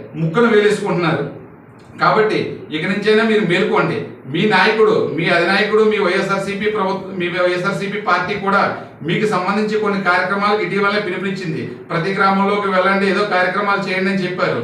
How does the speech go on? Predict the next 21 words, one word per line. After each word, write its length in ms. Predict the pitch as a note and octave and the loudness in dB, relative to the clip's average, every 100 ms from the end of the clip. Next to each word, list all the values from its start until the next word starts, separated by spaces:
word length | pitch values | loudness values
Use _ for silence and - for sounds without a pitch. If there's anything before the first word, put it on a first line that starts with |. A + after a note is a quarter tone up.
| - - C3+ | -8 -12 -2
మరి 140 | F#3 G#3+ | 2 4
మీరు 200 | G#3+ G#3+ F#3+ E3+ | 2 2 0 2
ఆ 40 | F#3 F#3+ | 2 2
కార్యక్రమాన్ని 540 | F#3+ G3 A3 A3+ G3+ | 2 2 2 2 2
ఎంతవరకు 380 | F#3 G3+ A3 A3 G#3 | 0 0 2 2 2
మొదలు 200 | G3+ G3+ | 0 -2
పెట్టారో 340 | G3+ G#3 A3 G#3+ - - - D#3 | -2 2 2 2 0 -6 -10 -2
మీరు 160 | G#3 - | 0 0
చే-, 120 | F#3 F3 | 0 0
సమాధానం 400 | F3+ G3 A3 G#3 F#3+ | 0 2 2 0 -2
చెప్పి 200 | F#3 G#3+ | -4 0
తీరాలి. 260 | G#3 G#3 F#3+ | 2 4 2
ఈ 60 | F#3 | 0
సందర్భంగా 460 | F3 E3 E3+ D3+ - - - E3 | -2 -2 -2 -2 -4 -8 -10 -2
మీరు 140 | F3+ G3+ | 0 2
ఏ 40 | G#3 | 4
గ్రామంలోకి 500 | G#3 G#3 G#3 A3 G#3+ E3 | 4 4 4 4 2 2
వెళ్లకుండా, 460 | F#3+ G3 F#3+ F3+ F3+ D#3 F3 | 2 2 0 0 2 2 0
ఏ 20 | F#3+ F#3+ | 0 2
కార్యక్రమం 400 | F#3+ G3 G#3+ F3+ | 0 0 -2 -2
చేయకుండా 440 | F3+ F#3 F#3+ F3 | -2 -2 -2 0